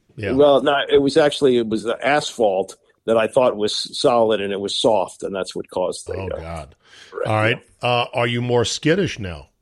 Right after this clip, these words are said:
Speaker 1: riding?
Speaker 2: No, not really.
Speaker 1: Okay,
Speaker 2: I, I
Speaker 1: good.
Speaker 2: thought I, I thought I would be. I took a couple weeks off after the accident and thought I would, but I, I'm, I'm okay.
Speaker 1: You know
Speaker 2: I'm
Speaker 1: what?
Speaker 2: doing
Speaker 1: For, for, for a kind of a cheap son of a bitch, you got some balls on you, and I appreciate that.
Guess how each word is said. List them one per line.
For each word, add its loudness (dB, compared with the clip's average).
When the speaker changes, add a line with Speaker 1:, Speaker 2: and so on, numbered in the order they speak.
Speaker 1:
riding? -10
Speaker 2:
No, 6
not 4
really. 4
Speaker 1:
Okay, 2
Speaker 2:
I, 2
I 4
Speaker 1:
good. 4
Speaker 2:
thought 4
I, -2
I -6
thought 4
I 6
would 4
be. 0
I 0
took -2
a -2
couple 2
weeks 0
off 4
after 0
the 0
accident -2
and -16
thought 2
I 0
would, 2
but -4
I, -2
I'm, -10
I'm -4
okay. -2
Speaker 1:
You -2
know -2
Speaker 2:
I'm -4
Speaker 1:
what? 0
Speaker 2:
doing -2
Speaker 1:
For, 0
for, -6
for -10
a -10
kind -8
of -8
a -6
cheap -8
son -6
of -6
a -8
bitch, -8
you -12
got -2
some -6
balls -2
on -2
you, -18
and -8
I -2
appreciate -4
that. -10